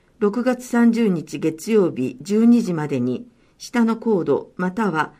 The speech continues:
電話で社会福祉協議会、電話二三の八七九九へ。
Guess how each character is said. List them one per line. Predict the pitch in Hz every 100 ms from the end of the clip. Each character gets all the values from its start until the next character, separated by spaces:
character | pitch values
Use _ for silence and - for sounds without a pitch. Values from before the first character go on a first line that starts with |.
| _ -
電 | 180 208 208
話 | 185
で | 175 165 - _
社 | 190
会 | 185 214 208
福 | 202 185
祉 | -
協 | - 180
議 | 165 160
会、 | - 120 - - _ _ _ -
電 | 185 185 165
話 | 156 -
二 | 185 208 226
三 | 220 240 170 143
の | 139 - _
八 | - 185 226
七 | 220 202 127
九 | - 180 175
九 | - 147 117
へ。 | 107 -